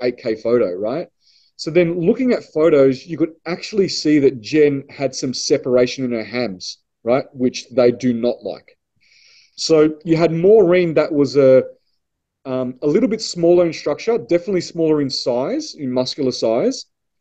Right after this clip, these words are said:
She was, um, she had nice round muscles. Her actual glutes were rounder than Jen's, but she had these,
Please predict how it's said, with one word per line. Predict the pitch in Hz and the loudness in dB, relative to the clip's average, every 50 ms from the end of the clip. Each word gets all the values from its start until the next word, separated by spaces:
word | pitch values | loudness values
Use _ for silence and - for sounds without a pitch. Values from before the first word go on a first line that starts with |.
| _ _ _ _ | _ _ _ _
She | - - - - 156 151 151 | -14 -12 -8 -6 -4 -2 -2
was, | 143 143 147 135 127 147 | 0 0 0 0 2 0
um, | 147 139 139 135 135 131 127 _ _ _ _ _ _ _ _ | 2 2 0 0 -4 -6 -10 _ _ _ _ _ _ _ _
she | - - - 160 | -12 -8 -6 -2
had | 160 180 180 165 | 0 0 0 0
nice | 165 165 175 185 208 202 - - | 0 2 2 2 2 0 -2 -6
round | 156 135 135 151 151 160 156 147 | -4 0 0 0 2 0 -2 -2
muscles. | 139 139 - - 214 170 | -4 -4 -4 -6 -8 -6
Her | 135 156 | -4 -2
actual | 165 185 - - 196 135 | -2 -2 -2 -4 -6 -6
glutes | - - 156 151 151 - - | -4 -2 0 0 0 0 0
were | 139 139 127 | 0 2 2
rounder | 113 123 135 135 139 143 143 143 | 2 0 0 0 0 0 -2 -2
than | 123 127 131 123 120 113 104 | 0 0 -2 -2 -4 -8 -8
Jen's, | - 135 131 123 117 127 175 196 - - _ _ _ _ _ _ _ _ _ _ _ _ _ _ _ _ | -6 -6 -4 -4 -4 -6 -8 -12 -14 -18 _ _ _ _ _ _ _ _ _ _ _ _ _ _ _ _
but | - 180 | -4 -4
she | - - 185 | -4 -6 -8
had | 170 147 208 254 247 254 - | -8 -4 -2 -2 -2 -2 0
these, | 311 277 254 208 - - - | 0 0 0 0 -2 -6 -12